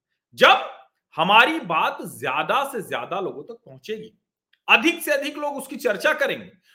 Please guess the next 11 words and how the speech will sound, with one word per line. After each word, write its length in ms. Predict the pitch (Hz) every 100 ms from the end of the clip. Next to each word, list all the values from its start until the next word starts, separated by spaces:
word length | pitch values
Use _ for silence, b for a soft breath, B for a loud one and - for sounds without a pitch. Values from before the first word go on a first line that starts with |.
| -
और 120 | 202
डॉक्टर 360 | 202 202 302 302
कृष्णा 380 | 247 - 254
यल्ला 280 | 277 247 262
ने 80 | 285
आज 200 | 262 254
जो 80 | 269
कहा 220 | 262 240
ना, 100 | 294
मोदी 400 | 247 247 247 320
वैक्सीन, 680 | 302 247 - 170 120 90